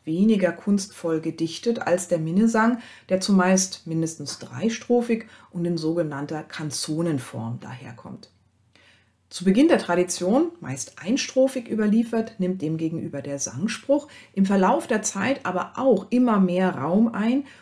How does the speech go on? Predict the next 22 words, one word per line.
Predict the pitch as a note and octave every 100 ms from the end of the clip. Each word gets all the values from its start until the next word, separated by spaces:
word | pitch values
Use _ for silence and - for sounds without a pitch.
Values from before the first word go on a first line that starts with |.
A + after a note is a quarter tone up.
| _
und | G3+ G3
übernimmt | F#3+ F3+ G3 D#4 -
auch | F#3
sonst | F#3+ G3 A#3+ A3 - -
formale | - E3+ C#3+ C#3 G#3 C4+ B3
und | F#3+ F#3+ - _
motivische | G3 G3 - B3 G3 F#3 F3
Charakteristika | - D#3 D3+ - D#3 D3 - - F#3+ F3+ G3+ - _ -
des | G#3+
Minnesangs. | G3+ G3+ E3+ B2+ A2+ - - - _ _ _ _ _ - - _ _
Ab | D#3+ -
der |
Mitte | D#3+ G3 A#3
des | D3 -
dreizehnten | - - - A#3 F3+
Jahrhunderts | E3 F#3+ B3 B3 -
kann | G3
man | G3+ G#3+
zwischen | G3 F#3 F3+ E3
Minnesang | A3+ F4 D#4 G#3+ G#3+ A3+
und | D#3
Sangspruch | C#3 A#2 D#3 - - D4 F4+